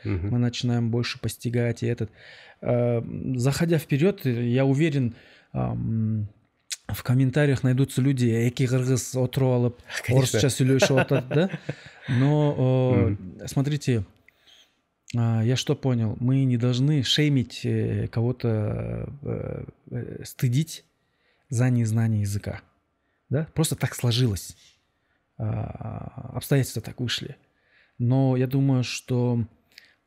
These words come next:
Speaker 2: а, если мы, наше общество, а, будем не шеймить, не отдалять себя, а, этих людей от себя, а
Speaker 1: Мгм.
Speaker 2: наоборот вовлекать и сказать, "Блин, классно, ты начинаешь изучать язык,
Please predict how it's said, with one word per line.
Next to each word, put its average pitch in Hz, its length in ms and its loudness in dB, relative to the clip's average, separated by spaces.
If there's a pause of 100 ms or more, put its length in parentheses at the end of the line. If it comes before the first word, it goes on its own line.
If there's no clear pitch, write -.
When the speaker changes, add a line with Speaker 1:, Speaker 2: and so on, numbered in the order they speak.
Speaker 2:
а, 110 260 0 (120)
если 151 440 2
мы, 135 520 2
наше 120 380 0
общество, 127 680 0 (800)
а, 113 340 -4
будем 131 600 2
не 135 240 2
шеймить, 147 680 0
не 131 540 2
отдалять 135 640 0
себя, 117 420 0 (200)
а, 57 580 -8 (460)
этих 208 440 -2
людей 127 260 2
от 120 100 -4
себя, 117 340 -2 (160)
а 98 60 -2
Speaker 1:
Мгм. 113 100 4
Speaker 2:
наоборот 135 480 2
вовлекать 135 560 0 (180)
и - 40 -20
сказать, 127 340 -2 (460)
"Блин, 127 360 2 (840)
классно, 147 360 0
ты 143 120 -2
начинаешь 139 420 2
изучать 139 380 0
язык, 147 300 -2